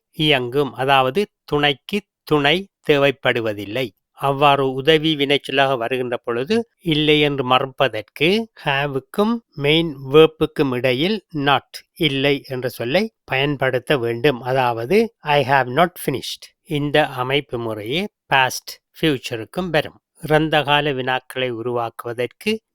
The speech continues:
did என்ற உதவி வினைச்சொல்லும், எதிர்கால வினாக்களை உருவாக்குவதற்கு will என்ற உதவி வினைச்சொல்லை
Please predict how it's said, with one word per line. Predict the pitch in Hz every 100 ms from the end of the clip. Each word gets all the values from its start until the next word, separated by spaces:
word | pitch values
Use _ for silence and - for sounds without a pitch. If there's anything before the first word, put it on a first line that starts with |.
| 135
did | 151 175 - _ -
என்ற | 151 135 123 170 220 _
உதவி | - 135 131 127
வினைச்சொல்லும், | 120 117 113 - 113 160 233 -
எதிர்கால | - 151 147 165 160 151 147 147 151 _ -
வினாக்களை | 147 139 - 135
உருவாக்குவதற்கு | 123 123 123 117 - 113 110 _ 202 220 _ _
will | 139 147 170 123 - _ -
என்ற | 147 143 143 131
உதவி | - 147 143 143 135
வினைச்சொல்லை | 127 127 127 120 143